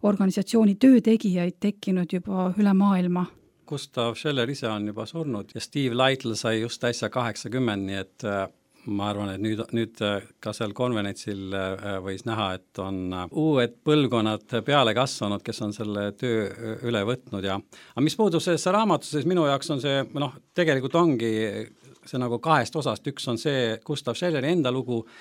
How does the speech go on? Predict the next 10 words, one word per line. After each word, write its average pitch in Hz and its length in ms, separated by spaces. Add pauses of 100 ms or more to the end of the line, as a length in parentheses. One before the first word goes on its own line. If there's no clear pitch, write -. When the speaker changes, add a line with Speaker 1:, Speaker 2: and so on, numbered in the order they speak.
(340)
Speaker 2:
kus - 160
ta 123 120
räägib 120 260
siis, 117 160
kuidas 117 340
see, 110 300
äh, 107 540
organisatsioon 113 600
tekkis - 480
ja, 113 140